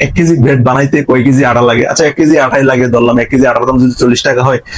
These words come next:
তাদের others ingredients যেগুলো আছে এগুলোর দাম না হয় পঞ্চাশ টাকা ধরলাম, তো চল্লিশে পঞ্চাশে নব্বই।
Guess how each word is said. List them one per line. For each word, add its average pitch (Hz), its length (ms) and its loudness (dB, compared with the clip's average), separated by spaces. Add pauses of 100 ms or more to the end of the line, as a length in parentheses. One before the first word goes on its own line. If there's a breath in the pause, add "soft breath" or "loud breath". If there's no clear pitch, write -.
(140 loud breath)
তাদের 127 240 -2
others 139 500 -2
ingredients 131 540 2
যেগুলো 107 320 2
আছে 104 220 -2
এগুলোর 143 420 2
দাম 127 240 0
না 120 80 2
হয় 147 140 0
পঞ্চাশ 143 340 -2
টাকা 123 180 0
ধরলাম, 107 360 0 (440)
তো - 80 -8
চল্লিশে 156 300 2
পঞ্চাশে 135 340 0
নব্বই। 120 400 -2